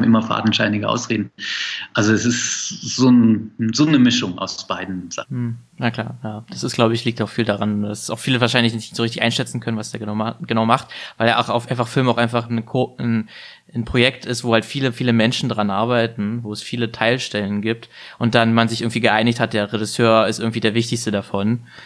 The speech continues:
Speaker 2: und der wird deswegen immer genannt, deswegen kennen die meisten dann noch den, den Regisseur am ehesten, aber das wird dann häufig vergessen, dass es ja noch andere Leute gibt, die da auch einen großen Anteil daran haben,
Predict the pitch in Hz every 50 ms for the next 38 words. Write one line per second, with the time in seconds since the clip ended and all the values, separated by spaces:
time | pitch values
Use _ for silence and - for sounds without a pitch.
0 | - _ - 107 - 110 107 110 107 - 110 104 - 110 104 101 104 107 107 101
1 | 101 104 104 104 104 110 113 113 - 110 104 - - 110 110 104 101 104 104 101
2 | 101 - - 107 101 101 101 101 - - 104 107 98 107 - - - - 113 107
3 | 104 - - 120 113 104 95 101 101 110 - - - 123 117 117 120 - - -
4 | - - - - - - 113 110 110 117 113 - 127 110 110 101 104 113 98 104
5 | 107 - - 101 - 101 101 - - 98 95 - 110 - - 101 101 98 - -
6 | 127 131 131 131 135 127 123 117 131 131 127 120 131 110 113 113 113 123 117 117
7 | 117 120 113 123 117 110 110 - - 139 143 139 - 131 110 107 110 104 107 107
8 | 107 104 104 107 107 107 107